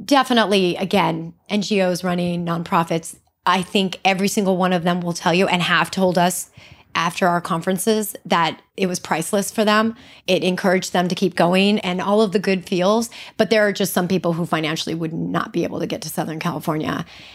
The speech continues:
And Isto, we'll definitely sponsor at least two groups this year. That's, like,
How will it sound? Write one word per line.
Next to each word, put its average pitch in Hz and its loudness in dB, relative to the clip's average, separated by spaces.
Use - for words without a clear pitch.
And 170 4
Isto, 185 2
we'll 165 2
definitely 170 2
sponsor 160 -2
at - -6
least - 0
two 160 0
groups - 0
this 151 0
year. 87 0
That's, - -2
like, - -6